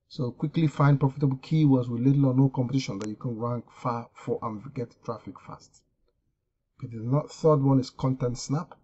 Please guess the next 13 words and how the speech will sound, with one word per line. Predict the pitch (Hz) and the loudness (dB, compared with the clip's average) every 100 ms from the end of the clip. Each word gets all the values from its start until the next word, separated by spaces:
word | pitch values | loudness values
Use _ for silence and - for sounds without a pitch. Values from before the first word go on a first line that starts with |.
| _ _ _ _ | _ _ _ _
So | 147 | -2
these | 147 165 | 0 2
are | 156 | 0
all | 143 147 | 2 4
the | 135 | 4
various, | 120 135 151 151 143 - | 4 4 6 6 4 -2
um, | 135 127 127 127 120 - _ _ _ _ - - | -4 -2 -2 -4 -8 -12 _ _ _ _ -10 -4
uh, | 123 - | -2 -2
upsells | 139 - 147 135 | -4 0 2 2
that | 127 | 0
you | 123 | -4
can | 131 120 | -4 2
get. | 160 | 0